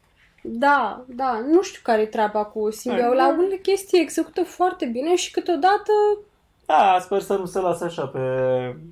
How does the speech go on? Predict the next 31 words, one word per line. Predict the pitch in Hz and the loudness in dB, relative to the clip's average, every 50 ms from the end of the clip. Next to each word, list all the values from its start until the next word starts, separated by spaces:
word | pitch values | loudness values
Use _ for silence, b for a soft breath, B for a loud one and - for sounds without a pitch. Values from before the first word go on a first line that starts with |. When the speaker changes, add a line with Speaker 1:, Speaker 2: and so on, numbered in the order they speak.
| 170 _ _ _ _ _ _ _ _ _ _ _ _ _ _ _ _ _ _ _ - | _ _ _ _ _ _ _ _ _ _ _ _ _ _ _ _ _ _ _ _ -4
Speaker 2:
faptul | - 143 - - 139 - | -2 -2 -2 -2 -6 -6
că | - 135 131 131 | -2 0 4 6
hai | 131 131 123 | 6 4 4
că | 117 | 2
avem | 123 120 120 123 117 | 0 -2 -2 -4 -6
clienți, | 117 120 123 117 110 107 | -6 -4 -4 -4 -4 -6
suntem | - - - 117 110 | -10 -10 -8 -6 -6
celebri | - 120 113 113 117 113 110 113 | -4 -6 -4 -4 -4 -4 -4 -10
și | 107 - 117 | -10 -8 -8
e | 113 | -8
plin | 110 - 117 110 110 | -6 -6 -6 -6 -4
mereu, | 107 107 107 110 117 | -6 -4 -4 -4 -4
că | 117 120 113 107 | -2 -4 -4 -4
dacă | 107 - 262 | -2 -2 -2
Speaker 1:
Au. | - | 0
Speaker 2:
nu | 359 277 | -2 -2
faci | 123 113 107 | -2 -4 -4
rezervare | 110 104 107 107 107 117 110 113 | -6 -6 -6 -6 -4 -4 -4 -4
cu | 110 120 | -4 -6
o | 110 | -8
zi | 104 117 | -6 -6
înainte | 113 113 110 110 113 113 | -8 -8 -8 -6 -6 -6
sau | 107 - 113 110 - | -6 -6 -8 -10 -8
chiar | - 113 - | -8 -10 -10
cu | - 113 | -10 -8
două, | 110 117 113 110 | -6 -4 -4 -4
nu | 110 107 | -4 -8
mai | 110 107 | -10 -10
găsești | 107 107 - - 107 | -12 -14 -14 -14 -16
niciodată | 110 - - - - | -14 -14 -14 -14 -12
loc | 110 | -14